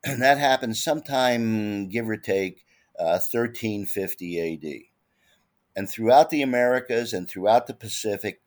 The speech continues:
and I think you could make this argument in Europe and Asia too, but I don't have enough knowledge to do that, you find a real expansion of warfare in that period. That was before the explorers got there. So the world had been,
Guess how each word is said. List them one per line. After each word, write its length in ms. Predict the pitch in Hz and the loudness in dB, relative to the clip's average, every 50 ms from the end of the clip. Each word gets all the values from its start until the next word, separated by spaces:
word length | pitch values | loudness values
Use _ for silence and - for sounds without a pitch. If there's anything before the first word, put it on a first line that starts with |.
| _ - | _ -6
and 120 | 110 101 101 | -2 0 0
I 80 | 104 | 0
think 340 | 107 - 143 135 131 113 - | -2 -2 -2 -4 -4 -4 -6
you 120 | 123 110 | -6 -6
could 200 | 113 - 110 95 | -6 -6 -6 -4
make 200 | 98 95 92 - | -4 -4 -4 -4
this 180 | - 95 - - | -8 -10 -6 -2
argument 580 | 101 95 92 92 - - 95 92 92 92 87 90 | 2 2 2 2 0 -4 -8 -6 -6 -6 -6 -8
in 120 | 85 85 | -10 -8
Europe 280 | 85 92 95 87 87 - | -6 -6 -6 -6 -6 -8
and 140 | 85 87 | -8 -6
Asia 340 | 90 101 104 98 82 76 82 | -6 -6 -6 -6 -8 -10 -12
too, 280 | - - 107 95 87 78 | -12 -10 -8 -8 -8 -8
but 100 | 80 78 | -6 -6
I 120 | 82 85 85 | -6 -4 -4
don't 160 | 87 85 85 | -6 -8 -6
have 160 | 90 85 80 | -6 -6 -6
enough 340 | 85 82 80 - - - _ _ _ - | -6 -8 -8 -10 -10 -16 _ _ _ -6
knowledge 480 | 95 90 92 87 80 78 - - - - | -2 0 0 0 -2 -4 -8 -12 -16 -14
to 60 | _ | _
do 200 | - 113 107 85 | -10 -8 -8 -8
that, 280 | 73 67 69 67 67 _ _ _ _ _ _ _ _ - - _ _ _ - | -8 -10 -10 -12 -12 _ _ _ _ _ _ _ _ -20 -20 _ _ _ -4
you 140 | 107 110 | -4 -4
find 300 | 110 - 104 98 101 95 | -2 0 0 0 0 0
a 80 | 92 90 | -4 -6
real 480 | 90 92 104 117 123 127 131 127 123 117 | -6 -6 -4 -2 0 0 0 0 0 -2
expansion 680 | - - - - - 104 101 101 101 98 - 95 87 87 | -4 -4 -6 -4 0 0 2 2 0 -2 -6 -8 -8 -8
of 120 | 80 78 | -8 -8
warfare 640 | 82 85 90 90 82 - - 85 80 82 80 80 - | -8 -4 -4 -4 -6 -6 -8 -8 -6 -6 -6 -8 -8
in 120 | 90 85 85 | -10 -8 -4
that 240 | 85 87 92 - - | -2 -2 -2 -2 -6
period. 420 | - 80 73 69 64 57 50 - _ _ _ _ _ _ _ _ _ _ _ _ - | -12 -12 -10 -10 -12 -14 -16 -20 _ _ _ _ _ _ _ _ _ _ _ _ 6
That 180 | 113 120 120 | 6 8 6
was 140 | 139 120 - | 6 -2 -4
before 640 | - - 143 139 - - - 131 151 170 196 196 180 | -4 -8 -6 -6 -6 -6 -4 0 2 4 4 4 4
the 160 | 151 110 90 | 2 0 -2
explorers 640 | 82 - - - - 85 78 71 69 67 62 - - - | -2 -4 -8 -12 -10 -8 -8 -8 -8 -10 -12 -14 -14 -8
got 280 | 71 67 62 62 _ - | -8 -6 -8 -8 _ -14
there. 280 | 50 50 50 - _ _ _ _ _ _ _ _ _ _ _ _ _ _ | -18 -16 -16 -18 _ _ _ _ _ _ _ _ _ _ _ _ _ _
So 480 | _ - - 107 98 98 98 98 98 - _ _ _ - | _ -4 0 2 2 4 2 0 -4 -8 _ _ _ -12
the 160 | 98 101 101 | -8 -8 -6
world 640 | 98 101 110 127 147 156 160 156 160 160 160 135 120 | -6 -4 -2 0 2 2 4 4 4 2 2 0 0
had 280 | 117 117 117 113 - | 2 2 0 0 0
been, 640 | 110 101 101 101 98 98 98 95 95 92 92 90 - | 2 2 4 4 2 0 -2 -4 -4 -6 -6 -8 -10